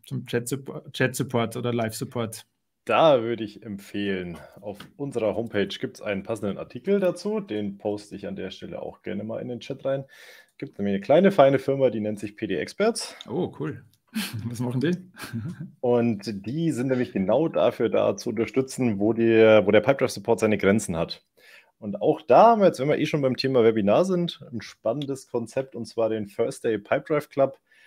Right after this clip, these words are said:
Speaker 2: Und da haben wir ähnlich wie in der Form hier jetzt auch jeden Monat ein Webinar, wo wir eben alle so gängigen Fragen, die sich vielleicht auch so im Alltag angesammelt haben, auch zum Thema Pipedrive mal durchsprechen.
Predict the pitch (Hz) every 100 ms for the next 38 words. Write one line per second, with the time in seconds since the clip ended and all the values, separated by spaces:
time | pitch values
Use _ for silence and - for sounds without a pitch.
0 | _ _ - 107 104 107 - 113 104 101
1 | 98 98 113 113 101 95 110 120 104 -
2 | 110 - 104 101 98 104 98 - 92 101
3 | 95 98 98 87 90 107 95 98 98 98
4 | 101 107 107 95 - 131 170 127 - -
5 | 120 131 120 107 104 107 107 107 101 104
6 | 101 101 92 113 113 107 107 107 98 98
7 | 95 95 92 - - - - 95 95 -
8 | 90 107 - 92 - - - 92 -